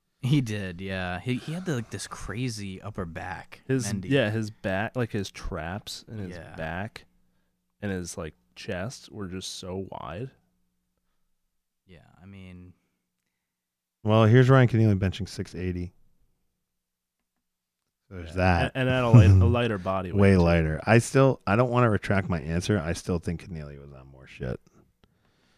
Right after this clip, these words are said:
Speaker 3: This is also after he went to prison. So, like, we watched that six thirty-five video. That was a warm-up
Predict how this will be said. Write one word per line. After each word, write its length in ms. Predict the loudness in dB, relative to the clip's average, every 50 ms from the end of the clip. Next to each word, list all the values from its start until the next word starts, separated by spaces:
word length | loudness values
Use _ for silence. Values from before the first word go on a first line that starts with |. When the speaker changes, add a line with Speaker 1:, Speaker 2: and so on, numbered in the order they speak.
| _ _ 8
Speaker 3:
This 140 | 10 10 12
is 60 | 12
also 320 | 12 12 10 8 8 4 4 2
after 300 | 2 2 2 2 2 0
he 100 | 0 2
went 180 | 2 0 -2 -4
to 60 | -8
prison. 460 | -8 -6 -4 -4 -4 -4 -8 -12 -12
So, 360 | -12 -8 -6 -6 -6 -6 -8 -6
like, 280 | -4 -4 -4 -4 -6 -10 _ _ _ _ _ -14 -14 -4
we 140 | 2 4 6
watched 260 | 6 6 6 6 6
that 100 | 4 2
six 200 | 4 2 -2 -2
thirty-five 480 | 0 0 0 0 2 0 0 -2 0 0
video. 260 | 0 2 2 2 2
That 180 | 0 -2 -2 -2
was 120 | -2 0
a 40 | 0
warm-up 420 | -2 -2 -6 -10 -12 -14 -16 -18